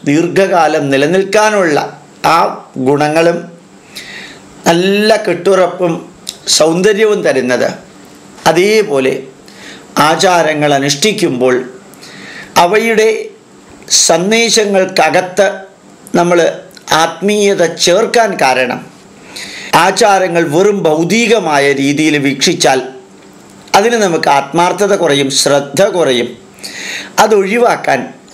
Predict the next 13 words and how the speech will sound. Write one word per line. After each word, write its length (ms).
ആത്മീയത 640
നമ്മൾ 200
ചേർക്കുമ്പോൾ 540
ഇഷ്ടികയും 500
സിമൻറ്റും 540
പോലെ 260
ആചാരത്തിന് 800
സൗന്ദര്യമുണ്ടാവും, 840
നിരന്തരം 680
അനുഷ്ഠിക്കാനുള്ളൊരു 1000
ആഗ്രഹം 440
ഉണ്ടാവും. 300
മാത്രമല്ല, 520